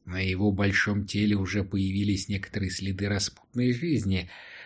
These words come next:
но лицо оставалось прекрасным. Свою красно-золотую голову он нёс с высокомерием принца.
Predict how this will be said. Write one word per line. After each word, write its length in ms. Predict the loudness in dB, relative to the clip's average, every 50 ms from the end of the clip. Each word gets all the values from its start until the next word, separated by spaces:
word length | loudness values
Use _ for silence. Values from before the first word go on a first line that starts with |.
| -16 _ 0
но 200 | 2 4 4 4
лицо 520 | 4 2 2 2 2 0 2 2 2 2 0
оставалось 680 | -4 -4 -2 0 0 0 0 0 -2 -2 -4 -4 -6
прекрасным. 960 | -4 0 0 0 0 0 -2 -4 -4 -4 -4 -4 -6 -6 -6 -8 -10 -12 -14 -18 _ _ _ _ _ _ -16 -10 -6
Свою 280 | -2 2 2 2 2 2
красно-золотую 880 | 2 2 2 2 2 2 0 0 0 2 2 0 0 2 2 2 2 2
голову 560 | 2 4 4 4 4 4 4 4 2 0 -2 -6 -10 -12 -8 -4
он 220 | -2 0 2 4
нёс 260 | 4 4 4 4 4 2
с 500 | 2 0 2 2 2 2 2 0 -2 -6 _ -2
высокомерием 880 | 0 2 4 4 2 2 0 0 0 0 0 0 0 0 0 -2 -2 -4
принца. 640 | -2 -2 -2 0 -2 -2 -2 -4 -2 -2 -4 -4